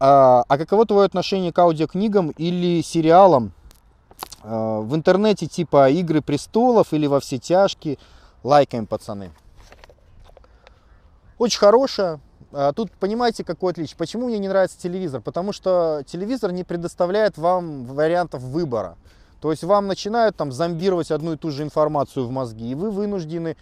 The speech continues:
даже если сейчас не поверите, что вы дурак, то вам сто раз скажут, что вы вот дурак, и вы уже начнёте сомневаться. Может быть, я действительно немножко не такой, как все. Вот. Когда у вас есть возможность выбора, а в интернете есть возможность выбора,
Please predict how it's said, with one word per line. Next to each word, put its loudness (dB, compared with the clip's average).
даже 0
если -6
сейчас -4
не -8
поверите, 0
что -6
вы -4
дурак, 0
то -8
вам -4
сто -4
раз 0
скажут, -2
что -6
вы -4
вот -6
дурак, -2
и -6
вы -2
уже -4
начнёте -6
сомневаться. -4
Может -6
быть, -10
я 0
действительно -10
немножко -6
не -10
такой, -8
как -6
все. -12
Вот. 0
Когда 2
у 4
вас 0
есть -6
возможность -4
выбора, 2
а 0
в -4
интернете -4
есть -4
возможность -8
выбора, -8